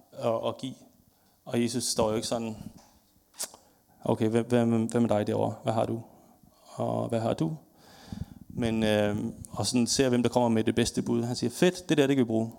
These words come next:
Op med det. Hvad har du der? Yes." Det er ligesom, øh, min mor er her ikke i aften, vel? Nej. Øh, min mor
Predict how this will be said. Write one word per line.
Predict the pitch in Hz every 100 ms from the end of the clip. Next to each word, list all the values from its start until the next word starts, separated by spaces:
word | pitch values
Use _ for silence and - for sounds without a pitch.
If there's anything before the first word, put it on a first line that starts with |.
| - _
Op | - 147
med | 135
det. | 117
Hvad | 127
har | 135
du | 131
der? | 127
Yes." | - 139 - - - - - -
Det | 131
er |
ligesom, | 139 - 135 123
øh, | 117 110 110 - - - - - - - - - - _ _ _ - - - - - - _ _ _ _ - - - - -
min | 127 117
mor | 123 117
er | 110
her |
ikke | 107 110
i |
aften, | 101 - 127
vel? | 127 113
Nej. | 110 - - - _ _ _ - - - - - - - - - 131
Øh, | 120 117 110 110 110 110 - - - - - - - - -
min | 135 135
mor | 139 165 175